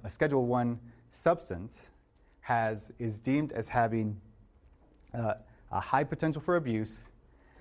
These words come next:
and a low potential for medical utility, right? Those two factors combined make it to where classification of a substance as a Schedule One drug makes it very difficult to access at all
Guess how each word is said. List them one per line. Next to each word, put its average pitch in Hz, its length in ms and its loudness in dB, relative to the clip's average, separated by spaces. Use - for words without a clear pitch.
and 127 160 4
a 117 80 4
low 147 400 4
potential 135 520 -4
for 110 120 -10
medical 110 340 -4
utility, 98 460 -6
right? 107 200 -4
Those 147 200 6
two 151 140 -2
factors 139 400 0
combined 120 580 0
make 139 320 2
it 156 120 -2
to 123 120 -2
where 110 420 0
classification 131 1040 0
of 113 140 -2
a 104 60 -2
substance 131 360 -2
as 101 100 -6
a 98 40 -10
Schedule 117 380 0
One 110 120 -2
drug 131 260 2
makes 123 220 0
it 123 80 -2
very 135 300 4
difficult 117 560 -2
to 123 140 -2
access 117 600 -2
at 107 160 -2
all 95 360 -2